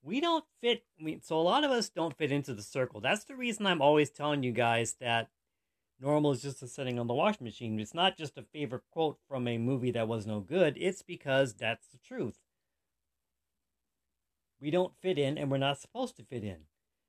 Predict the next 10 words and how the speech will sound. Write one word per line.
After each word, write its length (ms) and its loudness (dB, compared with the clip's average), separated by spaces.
And 140 -4
Jesus 320 0
doesn't 380 -6
care 240 -2
that 140 -4
we 140 -2
don't 260 -2
fit 140 -14
in. 240 -10
Now, 400 4